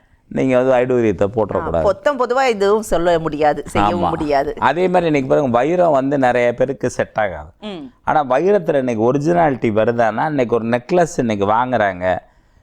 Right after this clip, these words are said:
Speaker 1: உதாரணத்துக்கு நிறைய பேர் இப்ப விளம்பரம்லாம் பண்றாங்க. இந்த நிகழ்ச்சியை பார்க்குறவங்க கூட எல்லாம் தெரிஞ்ச மாதிரி சொல்லிடுறாருன்னு கோச்சுப்பாங்க, நான் சொல்லிடுறேன். இந்த வைரத்துல வந்து பாத்தீங்கன்னா நிறைய வைரம் வச்சு நெக்லஸ் பண்ணியிருப்பாங்க. இதுல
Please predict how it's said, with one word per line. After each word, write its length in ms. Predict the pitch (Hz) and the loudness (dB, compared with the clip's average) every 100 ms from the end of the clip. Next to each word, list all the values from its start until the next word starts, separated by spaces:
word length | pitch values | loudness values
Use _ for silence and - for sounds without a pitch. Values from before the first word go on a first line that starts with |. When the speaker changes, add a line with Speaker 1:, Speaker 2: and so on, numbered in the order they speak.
| _ - | _ -6
Speaker 1:
உதாரணத்துக்கு 840 | 117 139 139 127 113 120 190 165 | 0 0 0 -4 -4 -2 0 0
நிறைய 340 | 123 131 135 131 | 2 2 2 2
பேர் 180 | 135 135 | 2 0
இப்ப 480 | 131 123 113 110 | 2 2 4 2
விளம்பரம்லாம் 720 | 101 104 127 135 127 117 123 113 | 0 0 0 0 -2 -2 -2 -2
பண்றாங்க. 500 | 110 104 101 101 90 | -4 -2 -2 -4 -8
இந்த 320 | 110 113 110 | -4 0 2
நிகழ்ச்சியை 480 | 113 127 131 135 117 | 2 0 0 0 0
பார்க்குறவங்க 420 | 113 110 113 110 107 | -2 -2 -2 -2 0
கூட 160 | 117 | 0
எல்லாம் 280 | 110 120 120 | 2 0 0
தெரிஞ்ச 280 | 110 107 107 | -2 -2 -2
மாதிரி 220 | 113 113 - | -2 -2 -2
சொல்லிடுறாருன்னு 520 | 110 113 107 107 107 | 0 2 2 -2 -2
கோச்சுப்பாங்க, 640 | 123 123 117 107 110 101 120 | -2 -2 -2 -4 -2 -2 -2
நான் 160 | 113 110 | -2 0
சொல்லிடுறேன். 580 | 110 117 117 98 98 127 - - - _ _ | 0 2 0 0 -4 -4 -14 -20 -20 _ _
இந்த 180 | 113 117 | -2 0
வைரத்துல 640 | 117 139 185 175 156 131 127 | 2 0 0 -2 0 0 0
வந்து 80 | 135 | 0
பாத்தீங்கன்னா 460 | 127 110 110 147 | -2 -2 -2 -2
நிறைய 520 | 120 117 135 160 180 | 0 0 0 0 0
வைரம் 360 | 147 135 147 139 | 2 0 2 2
வச்சு 260 | 123 123 131 | 0 -2 -2
நெக்லஸ் 460 | 123 120 147 - | -2 0 -2 0
பண்ணியிருப்பாங்க. 520 | 110 98 87 92 85 76 _ _ _ _ - | -4 -4 -4 -6 -6 -10 _ _ _ _ -6
இதுல 260 | 120 127 | 0 0